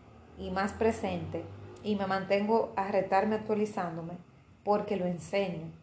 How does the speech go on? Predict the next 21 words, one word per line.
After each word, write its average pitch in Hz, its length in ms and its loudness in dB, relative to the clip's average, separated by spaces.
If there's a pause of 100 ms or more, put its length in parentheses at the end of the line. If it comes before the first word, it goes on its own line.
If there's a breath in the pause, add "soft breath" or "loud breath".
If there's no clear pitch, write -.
(240 soft breath)
Si 226 180 2
no 220 120 4
lo 240 80 6
enseñara, 220 600 2
muchas 302 460 2
de 254 260 4
esas 214 60 -6
cosas 185 420 -2
estarían 190 520 -2
ya 196 120 0
en 196 80 -4
el 190 100 -2
olvido 185 380 0
para 160 200 -10
mí, 170 220 -10 (960 soft breath)
porque 214 280 2
lo 208 80 8
aprendí 202 400 6
hace 214 160 2
unos 202 260 -4
años. 185 480 -6